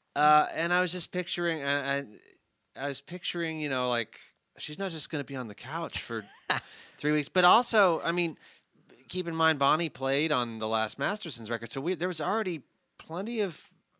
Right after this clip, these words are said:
Speaker 1: musical intersection happening at the time, but I, I don't think that, you know, had, had the pandemic not happened, we would have been out on a Mastersons tour. And Bonnie may
Speaker 2: Mm-hmm.
Speaker 1: have been out on some of that playing bass, but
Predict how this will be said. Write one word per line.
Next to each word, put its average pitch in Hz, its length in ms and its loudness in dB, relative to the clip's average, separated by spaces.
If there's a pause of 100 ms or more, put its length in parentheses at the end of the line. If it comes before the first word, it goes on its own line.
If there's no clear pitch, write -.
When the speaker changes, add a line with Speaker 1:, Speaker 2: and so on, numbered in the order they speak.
(360)
Speaker 1:
musical 156 600 -2
intersection 117 840 -2 (720)
happening 135 520 -6
at 110 100 -10
the - 60 -20
time, 117 600 -4
but 123 500 -6 (560)
I, 107 160 -6 (340)
I 151 120 0
don't 170 200 -2
think 165 300 -6
that, - 220 -16
you 156 100 -2
know, 139 200 2
had, 139 500 0 (800)
had 135 180 -12
the 135 60 -12
pandemic 151 580 -8 (640)
not 143 360 -6
happened, 104 600 -6
we 120 140 -8
would 120 160 -4
have 101 80 -10
been 110 140 -4
out 101 240 -2
on 104 220 -6
a 104 60 -10
Mastersons 104 640 -10
tour. 85 260 -10
And 117 140 -6
Bonnie 151 240 4
may 143 100 2
Speaker 2:
Mm-hmm. 139 40 4
Speaker 1:
have 120 120 0
been 127 120 0
out 117 180 2
on 117 120 -4
some 117 200 -4
of 113 80 -4
that 110 180 -4
playing 107 280 -8
bass, 104 400 -6
but 107 260 -8